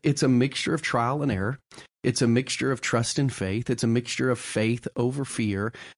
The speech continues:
Um, and it is, it's learning to, to tune your ear. Um, but, you know,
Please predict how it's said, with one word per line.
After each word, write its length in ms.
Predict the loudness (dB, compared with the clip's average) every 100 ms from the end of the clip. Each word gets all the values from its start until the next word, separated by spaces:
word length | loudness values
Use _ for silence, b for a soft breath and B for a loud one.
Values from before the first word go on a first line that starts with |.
| _
Um, 400 | -4 0 0 -2 0
and 160 | 2 4
it 160 | 4
is, 420 | 4 4 4 2 -4 -2
it's 200 | -2 0
learning 520 | 2 2 4 4 4
to, 160 | 2 -4 _ -4
to 120 | -4
tune 600 | -2 -4 2 4 4 4
your 240 | 2 0 -2
ear. 420 | -2 0 0 -2 -6 B B _ -6
Um, 480 | -2 0 -2 -2 -6 _ -8
but, 160 | -2
you 140 | 2 4
know, 200 | 4